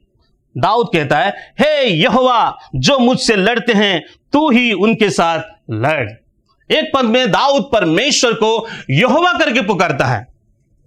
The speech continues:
दाऊद राजा परमेश्वर से प्रार्थना करता है और यहोवा करके परमेश्वर को वो संबोधित करता है। ये यहोवा कौन है? ये यहोवा परमेश्वर ऐसा परमेश्वर है जिसको किसी ने नहीं बनाया है,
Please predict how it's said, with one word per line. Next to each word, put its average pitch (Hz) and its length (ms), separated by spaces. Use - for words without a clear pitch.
दाऊद 294 320
राजा 285 200
परमेश्वर 262 420
से 277 100
प्रार्थना 262 420
करता 202 300
है 139 220
और 254 140
यहोवा 254 480
करके 254 380
परमेश्वर 196 760
को 202 280
वो 196 100
संबोधित 156 640
करता 127 280
है। 104 200
ये 254 60
यहोवा 247 420
कौन 320 380
है? 139 280
ये 233 80
यहोवा 285 360
परमेश्वर 269 800
ऐसा 311 420
परमेश्वर 262 640
है 226 240
जिसको 240 480
किसी 247 380
ने 269 100
नहीं 247 220
बनाया 190 320
है, 117 280